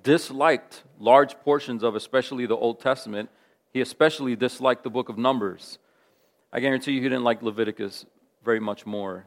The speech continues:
than he liked the book of Numbers. One of my favorite commentators I was reading this morning, I read his introduction, not this morning, I was <laughs> reading this week.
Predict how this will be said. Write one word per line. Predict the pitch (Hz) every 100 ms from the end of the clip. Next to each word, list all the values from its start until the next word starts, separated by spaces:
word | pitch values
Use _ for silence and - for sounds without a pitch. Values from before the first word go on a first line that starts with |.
| -
than | 104
he | 101
liked | 95 95 -
the |
book | 87 95 92 _ _ _ _ _ _ -
of | 101 95
Numbers. | 101 95 87 82 _ - - _ _ _ _ _ _ _ -
One | 165
of | 190
my | 143
favorite | - 170 160 165
commentators | 165 160 143 139 117 107
I | 110
was | 107
reading | 135 127
this | 120 -
morning, | 135 131 110
I | 104
read | 107 123
his | 123 110
introduction, | 117 117 117 120 - 101
not | 113 110
this | 107 110
morning, | 104 95
I | 90
was | 107
<laughs> | -
reading | 151 139
this | 117 -
week. | 127 120